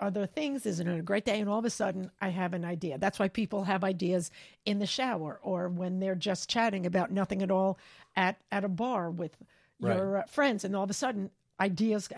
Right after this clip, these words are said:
Speaker 1: I mean, how many great businesses have been started with ideas on, on napkins?
Speaker 2: So you're talking about this incubation, and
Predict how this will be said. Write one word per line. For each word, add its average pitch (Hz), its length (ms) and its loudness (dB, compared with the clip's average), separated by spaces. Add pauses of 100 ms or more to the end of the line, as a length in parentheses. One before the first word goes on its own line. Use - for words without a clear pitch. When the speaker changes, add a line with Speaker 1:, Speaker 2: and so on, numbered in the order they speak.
(220)
Speaker 1:
I 220 80 -4
mean, 214 160 0
how 233 140 2
many 262 160 2
great 226 260 0
businesses 180 520 -2
have 170 140 0
been 185 100 -4
started 208 360 0
with 175 120 -2
ideas 170 380 -2
on, 185 300 -4
on 208 160 -2
napkins? - 500 -8 (160)
Speaker 2:
So - 180 -6
you're 185 260 2
talking 156 720 -4
about 98 400 -4
this 98 180 -10
incubation, 104 800 -8
and 95 180 -8